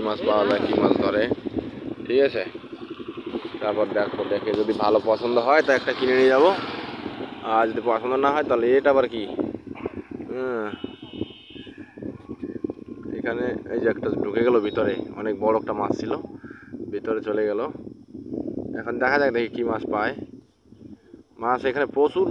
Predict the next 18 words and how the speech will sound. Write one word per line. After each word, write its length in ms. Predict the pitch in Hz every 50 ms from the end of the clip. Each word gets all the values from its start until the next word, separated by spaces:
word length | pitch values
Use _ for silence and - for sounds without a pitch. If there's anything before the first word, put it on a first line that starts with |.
| 180
মাছ 120 | 170 151 131 120
আছে, 100 | 107 107 110 123
প্রচুর 280 | 131 131 - 156 156 143 127 110
মাছ। 180 | 95 90 - - - - - - - - - - - - - - - - - - - - - - - - - - - - -
হ্যাঁ, 200 | 143 143 131 117 117
এই 60 | 117 117 117
ওষা 160 | 110 123 127 131
জাল 120 | 127 127 127 123
দিয়ে 140 | 131 135 131 120 -
চারটে 280 | 127 113 135 - - 131 127
ওষা 120 | 120 120 127 127
জাল 100 | 127 123 123 123
নামাইছে, 340 | 123 123 123 113 - 135 151 - - - - - - - - - - - - - - - - -
এই 60 | 107 110 117
ওষা 140 | 117 117 117
জাল 100 | 123 123 123
দিয়ে 120 | 123 127 123 120
মাছ 120 | 120 120